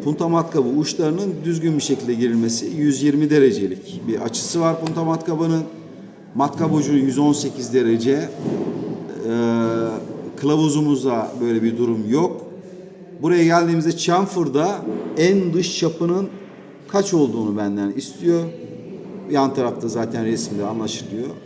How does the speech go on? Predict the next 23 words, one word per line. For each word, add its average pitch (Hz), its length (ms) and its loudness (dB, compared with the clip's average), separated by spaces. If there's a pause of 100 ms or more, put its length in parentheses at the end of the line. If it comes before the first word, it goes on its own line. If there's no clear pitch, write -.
(160)
On 180 120 2
altı 170 300 0
milimetre 113 400 -2
çapında 117 420 -4
olduğu 107 240 0
için 95 340 -8
bu 175 140 2
değerleri 131 580 4 (400)
burada 131 280 2
giriyoruz. 160 640 4
Şimdi 165 280 -2
pekala 165 680 4 (1600)
takımların 160 680 2 (1120)
normal 175 520 2
boy 190 160 12
ölçülerini 135 720 4 (200)
bu 156 80 -4
şekilde 120 480 -2
nasıl 143 260 -2
girebildik? 127 680 -2 (640)
Onu 170 140 0
anlatmak 120 480 0
istiyorum. 117 460 -4